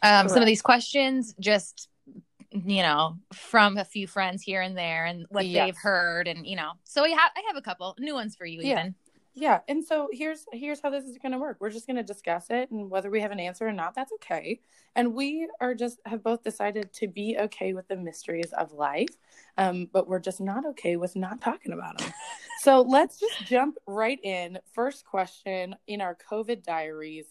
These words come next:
Speaker 2: is what we've called them, covid nineteen diaries, is, Katie, do you, do you think Costco membership is on the rise?
Speaker 1: You know what?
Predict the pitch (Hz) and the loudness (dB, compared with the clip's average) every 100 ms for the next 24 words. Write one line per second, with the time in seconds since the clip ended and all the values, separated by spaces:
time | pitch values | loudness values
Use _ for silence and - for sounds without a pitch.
0 | - 165 170 160 165 - 160 156 165 175 | -14 -12 -10 -10 -12 -6 -6 -4 -12 -6
1 | 208 202 185 170 - 175 170 160 165 170 | -4 -4 -6 -8 -10 -6 -2 -2 -2 -4
2 | 190 _ _ _ _ _ _ 220 208 196 | -6 _ _ _ _ _ _ 2 2 0
3 | - _ _ _ _ _ _ _ _ _ | -6 _ _ _ _ _ _ _ _ _
4 | - 240 240 233 233 240 _ - 240 349 | -6 -4 -4 -4 -6 -6 _ -6 -4 -4
5 | 330 - 202 226 247 226 190 202 220 226 | -8 -6 -4 -2 0 0 -2 -6 -4 -4
6 | 202 202 190 170 180 156 151 - _ _ | -2 -4 -2 0 0 0 -8 -20 _ _
7 | _ _ 262 302 330 | _ _ 6 8 8